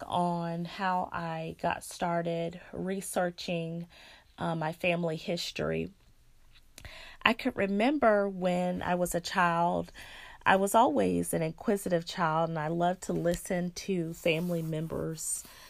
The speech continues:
stories about their childhood and life experiences. And I was always one that had more questions to ask. And thankfully, I had family members who took the time to share their stories with me, were always happy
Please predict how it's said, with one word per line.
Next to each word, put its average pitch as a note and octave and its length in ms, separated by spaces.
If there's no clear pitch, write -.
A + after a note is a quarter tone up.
stories F#3 880
about E3 240
their - 120
childhood F3 880
and D#3+ 200
life D#3+ 260
experiences. D#3+ 1300
And A3 140
I G#3 120
was A3 180
always A#3+ 420
one E3+ 440
that E3+ 200
had E3+ 540
more F3 260
questions F3 680
to D#3+ 100
ask. D#3+ 560
And G3+ 140
thankfully, F#3+ 560
I D#3 80
had F3 240
family F3+ 400
members E3 680
who G3 580
took C#4+ 200
the C4+ 80
time F#3 340
to F3+ 160
share G#3+ 400
their E3+ 140
stories D#3+ 560
with E3 200
me, D#3+ 220
were D#3+ 160
always F3 400
happy E3 720